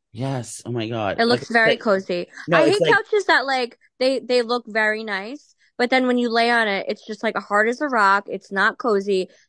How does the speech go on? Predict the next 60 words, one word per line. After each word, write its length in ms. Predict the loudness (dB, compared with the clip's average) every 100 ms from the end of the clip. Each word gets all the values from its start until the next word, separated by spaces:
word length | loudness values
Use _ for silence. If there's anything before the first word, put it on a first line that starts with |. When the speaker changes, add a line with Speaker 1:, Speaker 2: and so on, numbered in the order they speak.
| _ _
Speaker 2:
and 440 | -2 2 2 0 -4
you 160 | -8 -6
just, 260 | -10 -10
you 160 | -8 -6
can't, 280 | -2 0 2
like, 120 | 0
take 160 | 0 -2
a 40 |
nice 320 | -2 -2 -2
nap. 220 | -4 -4 -6 -20 -4
I 200 | 0 0
like 180 | -2 -2
couches 400 | -2 0 -2 -2
where 100 | -2
you 120 | -2
can 260 | -4 -6 -4
lay 240 | -2 -4
down 340 | -2 0 0 -4
and 140 | -8
take 140 | -8
a 40 | -6
nice 340 | -4 -4 -4
freaking 280 | -8 -6 -2
nap, 260 | 2 2 0 _ _ -2
and 160 | 2
then 100 | 2
you 100 | 2
wake 260 | 2 2 2
up, 200 | 0 0 _ _ _
like, 300 | -2 0 -2
four 220 | -2 0
hours 320 | 2 0 -4 -4
later, 280 | -2 -2 -2
and 220 | -4 -6
you 80 | -8
think 220 | -10 -4
you're 120 | -2
late 200 | -2 -4
for 80 | -8
school. 420 | -10 -8 -6 -10 _ _ _
Speaker 1:
Yes. 580 | -8 -6 -8 -12 -16 -18 _ _ _ _ -4
Um, 240 | -4 -2
what's 140 | -4
good 120 | -2 2
Speaker 2:
Like, 120 | 2
Speaker 1:
about 80 | 2
Speaker 2:
that's 120 | 0
Speaker 1:
this 60 | -4
Speaker 2:
the 60 |
Speaker 1:
is 40 | -2
that 140 | -2
Speaker 2:
best. 340 | -2 -18 _ _
Speaker 1:
it's 260 | -6 -6 -10
squishy 480 | -4 -4 -2 -4
enough 380 | -2 -2 -2 -4 -6
where 180 | -4
it's, 180 | -4 -6
it's, 220 | -10 -10
uh, 100 | -10 -8
um, 360 | -6 -4 -6